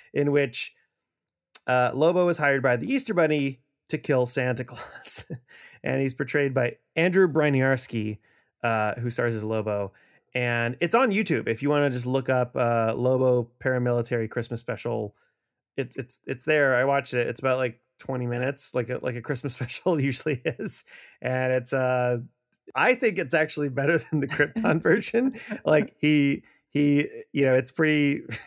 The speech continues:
Speaker 1: <laughs> it looks like it was recorded with really,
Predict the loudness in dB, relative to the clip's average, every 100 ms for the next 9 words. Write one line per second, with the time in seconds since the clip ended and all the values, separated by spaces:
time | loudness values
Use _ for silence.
0 | -20 _ _ _ -4 -2 4 2 2 2
1 | 2 2 -2 0 0 0 -8 _ _ _
2 | -2 -2 0 2 4 2 2 0 -2 -2
3 | -2 0 -2 -4 -8